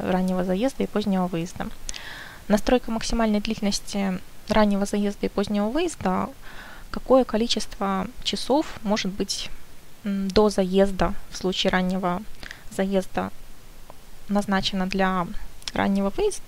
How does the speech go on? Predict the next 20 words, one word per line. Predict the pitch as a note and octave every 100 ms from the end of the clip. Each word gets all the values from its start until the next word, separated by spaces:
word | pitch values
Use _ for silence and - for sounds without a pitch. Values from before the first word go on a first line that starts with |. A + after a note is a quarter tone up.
| -
э, | G#3 G#3
раннего | A3 G3 F#3+
заезда, | G#3 B3+ F4+ - G#3 - - -
которое | - G#3+ A3 G#3+
мы | A3
не | A3+
будем | G#3 F#3+
считать, | - G3 F#3+ F3+ - - -
э, | F#3+ F3+
полным | - G3+ F#3 F3+ F3 G#3+ - - - - -
промежутком | F#3+ F#3+ F#3 - G3 - -
проживания, | - F#3 F3+ F3 E3+
то | D#3+
есть | - -
там | F3
полным | F3+ F3+ F3 E3 F3+
днём | A#3+ C4+
или | G3+
полной | - F3 F3 E3+
ночью. | F#3+ C4 - G#3+